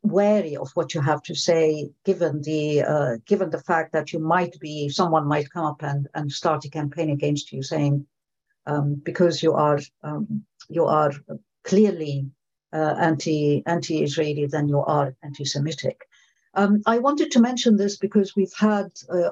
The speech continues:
also, uh, several, uh, reports saying that merely, um, you know, that, um, it, it kind of causes problems as well. Uh, for example, we've had,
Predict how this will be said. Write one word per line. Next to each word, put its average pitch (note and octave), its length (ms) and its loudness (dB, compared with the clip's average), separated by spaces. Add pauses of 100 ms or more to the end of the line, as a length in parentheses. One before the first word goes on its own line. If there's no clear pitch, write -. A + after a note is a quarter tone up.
also, E3+ 680 0
uh, D#3 300 -4 (120)
several, F3 640 -2
uh, D#3 300 -4 (320)
reports F3+ 480 0
saying D#3+ 300 2
that D#3+ 220 0
merely, F#3 540 2 (440)
um, E3 300 -2 (1080)
you E3 100 2
know, E3 220 0 (440)
that, G#3 380 0 (140)
um, F#3 380 2 (640)
it, G#3+ 200 4
it G3+ 220 2
kind A3+ 280 4
of G3 200 2 (100)
causes G3 400 0
problems F3 540 0
as C#3+ 260 -4
well. G3 320 2 (640)
Uh, F3+ 240 2 (260)
for G#3 220 2
example, F#3+ 580 0
we've F3 320 0
had, F3 360 0